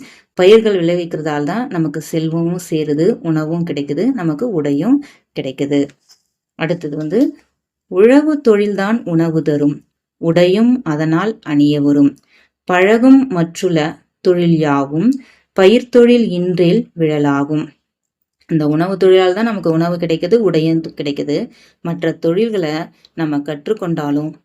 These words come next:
பயிர் தொழில் இல்லைன்னா எல்லாமே வீணுதான் அப்படின்னு சொல்றாங்க. "தங்கமும் வெள்ளியும் இருந்தாலும் தானியம் ஒன்றே விருந்தாகும். இங்கிதன் உண்மையை உணர்ந்திடுவோம்,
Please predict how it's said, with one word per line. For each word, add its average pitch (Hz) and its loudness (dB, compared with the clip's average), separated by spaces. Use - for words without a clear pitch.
பயிர் 175 0
தொழில் 180 0
இல்லைன்னா 165 -2
எல்லாமே 151 -6
வீணுதான் 143 -2
அப்படின்னு 151 -6
சொல்றாங்க. 135 -10
"தங்கமும் 254 6
வெள்ளியும் 202 2
இருந்தாலும் 165 0
தானியம் 214 2
ஒன்றே 165 2
விருந்தாகும். 143 2
இங்கிதன் 226 4
உண்மையை 165 2
உணர்ந்திடுவோம், 151 2